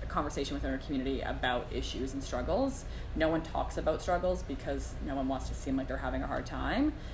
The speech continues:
And also, like, growing up being like, you know, I felt outcasted or people made fun of me. Like, that's a normal thing. Why can't we talk about normal things? And just making this, you know, s-,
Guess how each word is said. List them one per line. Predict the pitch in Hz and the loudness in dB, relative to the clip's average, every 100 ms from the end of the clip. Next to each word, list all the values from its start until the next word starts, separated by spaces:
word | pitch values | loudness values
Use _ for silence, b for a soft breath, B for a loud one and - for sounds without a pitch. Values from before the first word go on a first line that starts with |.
| B | B
And | - | 2
also, | 156 147 147 | 4 4 2
like, | 143 | 2
growing | 151 147 147 151 | 4 4 4 2
up | 147 | 2
being | 156 143 | 0 0
like, | 135 - | 0 0
you | 143 | 0
know, | 135 127 123 - - | 0 0 -2 -2 0
I | 139 | 0
felt | - 147 - | 2 2 2
outcasted | - 170 180 175 143 147 143 139 135 139 | 4 4 4 2 2 2 0 0 0 0
or | 139 135 | 0 0
people | - | -2
made | 151 165 | 0 2
fun | 208 214 | 4 4
of | 196 | 4
me. | 180 147 | 2 0
Like, | 139 | 2
that's | 143 147 180 | 2 2 0
a | |
normal | 175 151 151 139 | 0 0 0 0
thing. | 131 151 117 - | 0 -2 -2 -2
Why | 147 | -2
can't | 147 156 | 0 -2
we | 151 | -2
talk | - 143 139 | -2 -2 0
about | 135 113 | -2 0
normal | 131 131 | -2 -2
things? | - 139 139 294 - - B B B - | -2 -2 2 2 2 -4 B B B 0
And | 156 147 139 143 | 2 4 2 0
just | - - | -2 0
making | 147 143 147 | 0 0 -2
this, | 135 - - | -2 -2 -2
you | |
know, | 147 131 131 | 0 0 -2
s-, | - - - - | -4 -2 -2 -4